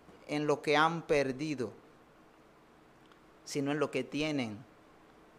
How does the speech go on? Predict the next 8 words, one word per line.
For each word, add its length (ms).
El 160
enfoque 800
es 280
no 380
mirar 680
atrás, 680
seguir 420
adelante. 680